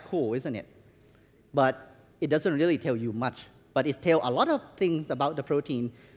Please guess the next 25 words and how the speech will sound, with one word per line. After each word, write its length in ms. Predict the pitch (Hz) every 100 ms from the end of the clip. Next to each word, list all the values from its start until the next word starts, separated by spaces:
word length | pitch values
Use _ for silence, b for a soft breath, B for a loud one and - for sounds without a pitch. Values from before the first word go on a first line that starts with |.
| -
for 120 | 143
a 40 | 117
scientist. 580 | 147 147 131 98 - - - b b b
And 100 | 120
when 80 | 190
you 80 | 226
look 180 | 269
at 120 | - 143
this 120 | 165
picture 420 | - 202 - 151
here, 280 | 123 151 101 - - - b b b b _ _
it 160 | 170 165
shows 320 | - 196 180
that 160 | 165 165
how 220 | 156 160
the 80 | 143
toxin 400 | - 165 190 147
actually 260 | 160 170
form 420 | 143 - 180 127 107
a 80 |
structure 560 | 117 - 262 - 139 135 B B
when 180 | - 147
it's 140 | 143
actually 300 | 160 160 208
kill 500 | 196 - 214 208 196